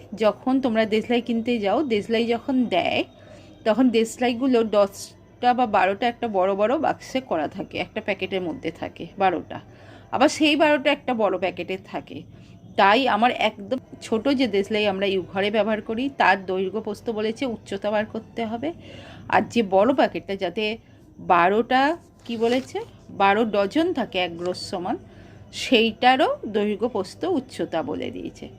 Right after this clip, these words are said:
তা থেকে অঙ্ক বার করতে হবে। হ্যাঁ, অঙ্কটা একটু কঠিন মনে হচ্ছে, একটু বড় মনে হচ্ছে, অবশ্যই। এরপর থেকে যত আস্তে আস্তে অঙ্ক আমাদের স-,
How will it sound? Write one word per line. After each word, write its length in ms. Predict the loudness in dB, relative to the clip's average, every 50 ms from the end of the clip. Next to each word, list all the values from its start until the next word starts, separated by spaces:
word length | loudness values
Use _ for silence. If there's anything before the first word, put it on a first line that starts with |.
| -20 -20 -20 -20 -20 -20 -6 0
তা 160 | 2 2 2 2 0
থেকে 360 | -6 -10 -10 -8 -4 -4 -4 -4 -6 -8 -6
অঙ্ক 340 | -6 -4 -4 -4 -6 -6 -4
বার 200 | -2 -2 -4 -4
করতে 380 | -6 -8 -10 -10 -10 -10 -10
হবে। 200 | -8 -8 -8 -10 -12 -14 -18 -20 -20 -20 -8 0
হ্যাঁ, 300 | 4 4 4 4 2 -2 -6 -6
অঙ্কটা 380 | -4 -4 -4 -4 -4 -4 -4 -4
একটু 220 | -6 -6 -8 -10 -8
কঠিন 300 | -6 -6 -4 -2 -2 0
মনে 220 | 0 0 2 2 2
হচ্ছে, 360 | 0 0 -4 -6 -4 -4 -4
একটু 220 | -4 -4 -8 -8
বড় 260 | -4 -4 -2 -2 0
মনে 240 | 0 0 0 0 0
হচ্ছে, 300 | -2 -2 -4 -4 -4 -2
অবশ্যই। 520 | -2 0 0 -2 -2 -4 -4 -6 -4 -4 -4 -6 -10 -20 -20 -20 -20 -20 -20 -20 -20 -8 0
এরপর 340 | 2 2 2 4 2 0 0
থেকে 300 | 0 -2 -6 -4 -4 -2
যত 260 | -2 -2 -4 -2 0
আস্তে 340 | 2 2 2 0 -2 -4 -4
আস্তে 340 | -4 -4 -4 -4 -2 -2 -2
অঙ্ক 340 | -2 -2 -4 -4 -4 -4
আমাদের 340 | -2 -2 -2 -2 -4 -4 -6
স-, 140 | -6 -8